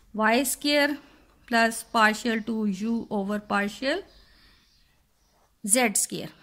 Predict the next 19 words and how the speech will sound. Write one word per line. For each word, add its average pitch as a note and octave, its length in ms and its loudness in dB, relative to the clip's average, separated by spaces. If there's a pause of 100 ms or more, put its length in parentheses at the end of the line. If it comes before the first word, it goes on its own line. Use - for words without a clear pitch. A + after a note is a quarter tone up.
(440)
Now, C4 400 4 (600)
in B3 200 0
this - 520 -4
example, D#4 680 0 (420)
u C#4 240 -2
is D4 180 -2
differentiate C4 680 -4
with A3+ 140 -6
respect G#3+ 420 -6
to A#3+ 100 0
x, C4 360 0
with A3+ 180 -4
respect G#3+ 380 -10
to A3+ 60 -6
y, A3 300 2
and B3 280 0
with A3 160 -4
respect G#3+ 440 -8
to G#4 140 -4